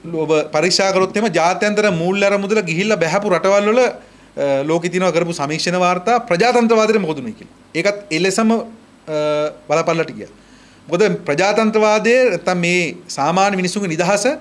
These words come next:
මේක ආරක්ෂා කළ නෙමේ ජාත්‍යන්තර මූල්‍ය අරමුදල ක්‍රියාත්මක වෙලා තියෙන්නේ. ජාත්‍යන්තර මූල්‍ය අරමුදල කියන්නේ නැහැ ප්‍රජාතන්ත්‍රවාදය අකුලන්න කියලා. ඒ ර-, රටේ පාලකයෝ දැනගන්න ඕනේ මේක කරනකොට මෙන්න මේ ටික කරන්න ඕනේ කියලා. ඉතින් ඒක අපිට පේනවා දැන් ජාත්‍යන්තර මූල්‍ය අරමුදල මේ එක්සත් ජනපදයේ මේ, මේ බටහිර කඳවුර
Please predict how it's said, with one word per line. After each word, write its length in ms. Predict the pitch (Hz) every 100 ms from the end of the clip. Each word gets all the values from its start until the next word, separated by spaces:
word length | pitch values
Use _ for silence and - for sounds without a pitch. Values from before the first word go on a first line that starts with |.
| - - - -
මේක 240 | 143 185
ආරක්ෂා 540 | 202 175 202 202 226 220
කළ 180 | 226
නෙමේ 240 | 208 202 240
ජාත්‍යන්තර 480 | 202 196 202 208 208
මූල්‍ය 200 | 196 196
අරමුදල 240 | 190 196
ක්‍රියාත්මක 300 | 180 170 175
වෙලා 160 | 180 196
තියෙන්නේ. 200 | 254 151
ජාත්‍යන්තර 460 | 175 220 240 247
මූල්‍ය 200 | 226 233
අරමුදල 240 | 226 220 220
කියන්නේ 280 | 208 202 202
නැහැ 200 | 214 - - -
ප්‍රජාතන්ත්‍රවාදය 520 | - 135 156 180 196 202
අකුලන්න 260 | 233 233
කියලා. 240 | 170 107 92 - - - - - -
ඒ 240 | 147 135
ර-, 200 | 131 117 - 123
රටේ 200 | 135 190
පාලකයෝ 440 | 180 147 185 196
දැනගන්න 340 | 196 196 190 202
ඕනේ 140 | 233
මේක 160 | 202 196
කරනකොට 300 | 185 170 214
මෙන්න 160 | 208 190
මේ 100 | 185
ටික 140 | 214
කරන්න 280 | 185 185 180
ඕනේ 180 | 143 110
කියලා. 160 | 107 202
ඉතින් 200 | 208 208
ඒක 80 | 240
අපිට 260 | 233 254 -
පේනවා 400 | 190 269 226 269 - - - - - -
දැන් 120 | 127
ජාත්‍යන්තර 520 | 120 151 190 220 220 220
මූල්‍ය 280 | 190 202 202
අරමුදල 300 | 190 185 226
මේ 120 | 214
එක්සත් 300 | 175 - 185
ජනපදයේ 400 | 185 185 180 208
මේ, 160 | 196 202
මේ 160 | 196
බටහිර 380 | 175 147 202 226
කඳවුර 360 | 220 190 220 220